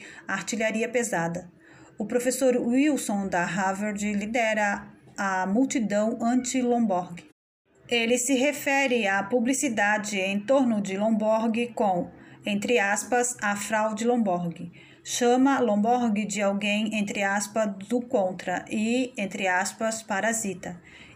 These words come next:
E esmiuça a habilidade de pesquisa de Lomborg como, entre aspas, caracterizada pela ignorância intencional, embebida em citações seletivas,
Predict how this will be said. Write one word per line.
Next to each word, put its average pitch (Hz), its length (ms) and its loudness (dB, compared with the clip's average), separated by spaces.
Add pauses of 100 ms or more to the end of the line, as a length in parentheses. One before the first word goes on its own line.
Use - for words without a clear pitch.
E 233 140 2
esmiuça 277 720 4
a 190 160 2
habilidade 208 720 0
de 196 120 -6
pesquisa 233 540 -2
de 202 100 -4
Lomborg 214 640 2
como, 185 520 -2
entre 202 340 -2
aspas, 202 560 -2
caracterizada 214 1000 -2
pela 185 260 -2
ignorância 214 840 0
intencional, 202 840 -2 (420)
embebida 220 720 0
em 196 180 0
citações 214 640 -2
seletivas, 214 760 -2